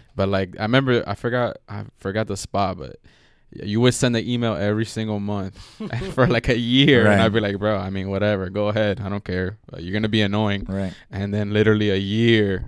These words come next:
Speaker 1: I forgot. It w-, I wish I remember, but they hit us back. I don't remember, but it was, it was an out of town gig too. So then they hit us back like, "Oh, you know what?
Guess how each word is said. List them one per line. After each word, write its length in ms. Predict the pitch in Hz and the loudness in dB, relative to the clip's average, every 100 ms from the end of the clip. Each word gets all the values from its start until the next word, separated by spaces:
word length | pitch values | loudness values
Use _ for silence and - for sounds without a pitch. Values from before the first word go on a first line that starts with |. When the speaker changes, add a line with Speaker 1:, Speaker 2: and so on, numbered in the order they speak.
| - | -8
Speaker 1:
I 80 | 95 | -8
forgot. 340 | 135 139 123 | -6 -4 -2
It 40 | |
w-, 180 | 87 107 | -2 -4
I 60 | 98 | -4
wish 180 | 107 110 | -4 -2
I 60 | |
remember, 440 | 107 98 98 98 95 | -2 -2 -2 -4 -2
but 140 | 101 | -2
they 140 | 98 104 | -2 2
hit 160 | 120 | 4
us 140 | 110 98 | 4 2
back. 280 | 113 98 98 - _ _ _ _ - | 0 0 -6 -18 _ _ _ _ -10
I 120 | 107 | -6
don't 100 | 107 92 | -4 -4
remember, 300 | 95 92 107 | -6 -6 -4
but 220 | 107 104 | -2 -2
it 80 | - | -2
was, 240 | 113 117 - - | -2 -2 -6 0
it 60 | |
was 140 | 131 151 | 2 4
an 80 | |
out 160 | 123 127 | 6 6
of 60 | 104 | 4
town 280 | 120 123 | 2 2
gig 240 | 101 95 92 | 2 -2 -2
too. 260 | 127 113 90 - - | -2 -2 -4 -14 -20
So 200 | - 107 | -8 -4
then 180 | 101 104 | -2 -2
they 180 | 104 110 | -2 0
hit 200 | 120 123 | 4 4
us 120 | 113 | 4
back 240 | 117 117 | 2 0
like, 160 | 98 85 | -2 -6
"Oh, 120 | - 107 | -4 -2
you 160 | 107 | -2
know 80 | 117 | -2
what? 360 | 117 123 131 | 0 2 0